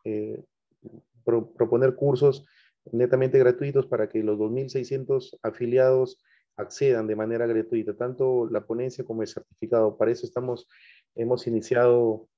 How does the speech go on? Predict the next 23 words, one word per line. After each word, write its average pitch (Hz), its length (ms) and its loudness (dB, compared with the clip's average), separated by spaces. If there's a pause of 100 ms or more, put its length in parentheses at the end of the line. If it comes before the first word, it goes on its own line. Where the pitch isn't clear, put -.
este 120 240 -6
ciclo 120 240 -2
de - 60 -4
conferencias 127 840 0 (420)
desde 104 340 -2
enero 135 540 2 (180)
hasta 107 200 -10
la 104 80 -2
fecha 135 360 -4 (800)
y 113 120 -6
terminando 127 420 -2
el 127 60 -2
mes 135 100 2
de 131 80 4
abril 135 220 0
vamos 127 240 -4
a 123 60 -4
superar 123 460 0 (600)
un 120 140 -12
promedio 123 440 0
de 113 140 0
cuarenta 117 800 -4
conferencias 123 760 -4